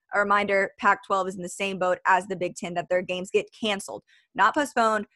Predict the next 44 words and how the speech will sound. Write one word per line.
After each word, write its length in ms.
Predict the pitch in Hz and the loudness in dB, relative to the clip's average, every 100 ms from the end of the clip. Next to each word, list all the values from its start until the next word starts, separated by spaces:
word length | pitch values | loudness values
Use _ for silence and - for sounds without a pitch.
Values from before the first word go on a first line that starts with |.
| _ | _
not 220 | 175 185 | 0 0
made 120 | 220 220 | 2 2
up 120 | 226 | 2
later, 320 | 180 175 175 _ - | 2 0 -2 _ -18
straight 320 | - 208 196 | -4 0 2
up 140 | 196 - _ | 0 -2 _
canceled, 460 | - 202 190 175 160 - | -10 -8 -4 -4 -6 -10
not 280 | 190 175 - | -2 -2 0
getting 200 | 190 175 | -4 -6
those 200 | 165 160 | -6 -6
back. 300 | - 139 - - _ - | 0 0 0 -6 _ -8
And 320 | 208 202 190 - - | -6 -4 -8 -4 -2
it's 180 | - | -2
really 400 | 220 185 233 269 | -4 0 2 2
interesting. 720 | 254 196 190 190 - 185 180 165 - | -2 -6 -8 -10 -10 -10 -10 -8 -2
Um, 300 | 180 175 156 | 0 -2 -6
shout 260 | - 196 | 0 4
out 140 | 214 220 | 4 2
to 360 | - 214 202 196 | -2 -2 -2 -2
Reddit 300 | 185 185 190 | 0 2 2
College 320 | - 180 175 - | 0 0 0 -4
Football. 360 | 190 175 175 - - - - | -2 2 2 0 -12 -8 0
They 140 | 220 | 2
tweeted 380 | 226 277 285 254 | 0 -2 2 4
out 440 | 196 202 185 185 - _ - | 6 6 4 0 -10 _ -4
this 300 | 202 196 - _ | -2 -2 -6 _
really 320 | 202 220 302 359 | 0 2 2 0
interesting 720 | 269 - 208 185 - 175 180 | -2 0 0 0 -4 -6 0
nugget 440 | 196 202 143 - _ _ - | 2 2 -2 -6 _ _ 0
that 280 | 208 202 - | 4 4 4
the 80 | 220 | -4
college 260 | - 277 - | -2 -2 -2
football 240 | 277 294 | -2 -2
seasons 480 | 294 202 196 180 180 _ _ - | -2 -10 -8 -8 -10 _ _ 2
by 160 | 196 | 2
the 80 | 180 | 2
Pac-twelve 480 | - 247 254 233 208 | 0 0 0 -2 -2
and 100 | 190 | -2
the 40 | |
Big 160 | 175 175 | -4 -4
Ten 120 | 175 | -8
were 80 | 175 | -8
canceled 380 | - 180 175 | -8 -10 -6
on 80 | 160 | -6